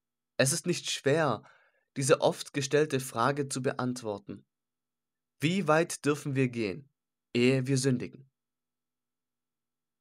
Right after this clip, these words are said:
Wie würden Sie Zuneigung Ihrer eigenen Schwester oder Ihrem eigenen Bruder gegenüber angemessen ausdrücken? Aus Gottes Sicht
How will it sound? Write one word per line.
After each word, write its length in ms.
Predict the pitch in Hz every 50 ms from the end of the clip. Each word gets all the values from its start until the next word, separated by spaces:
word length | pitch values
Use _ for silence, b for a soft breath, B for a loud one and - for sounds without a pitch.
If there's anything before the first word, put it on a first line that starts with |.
| _ _ _ _
Wie 240 | - 131 156 196 196
würden 260 | 160 170 170 160 156
Sie 220 | 151 147 147 147 139
Zuneigung 680 | 139 - - 175 190 175 151 127 123 120 107 107 110 -
Ihrer 360 | - - 127 117 110 - -
eigenen 460 | - 131 151 160 151 135 120 113 110
Schwester 720 | - - - - 117 131 160 - - - 113 76 - - _ _
oder 240 | - 123 127 127 127
Ihrem 320 | - 127 135 127 127 - - -
eigenen 480 | 127 151 170 165 160 147 135 131 127
Bruder 380 | - 120 123 139 185 - 165 135
gegenüber 640 | 123 117 110 110 - - - 117 117 117 110 107 107 b b b b b b b b
angemessen 640 | - 127 151 175 175 156 147 139 143 151 - - 147
ausdrücken? 640 | - - 147 190 - - - 113 107 - - 127 131 _ _ _ _ _ _ _ _ _ _ _ _ _ _ _ _ _ _ _ _ _ _ _ _ _ _ _ _
Aus 300 | - 143 156 156 156 -
Gottes 360 | - 170 202 208 160 139 - -
Sicht 300 | 110 113 - - -